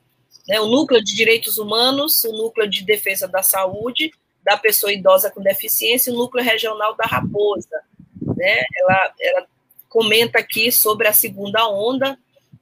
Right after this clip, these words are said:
é, a vida dos mais vulneráveis, o risco diante desse cenário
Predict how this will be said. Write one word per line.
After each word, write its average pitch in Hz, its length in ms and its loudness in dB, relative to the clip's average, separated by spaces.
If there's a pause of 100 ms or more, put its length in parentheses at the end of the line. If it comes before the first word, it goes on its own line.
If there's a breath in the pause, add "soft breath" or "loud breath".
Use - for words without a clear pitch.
(160)
é, 180 280 6
a 202 160 2
vida 214 340 0
dos 196 180 -4
mais 196 300 -2
vulneráveis, 220 840 -2
o 208 80 -10
risco 220 380 -6
diante 196 340 -6
desse 190 280 -4
cenário 214 800 0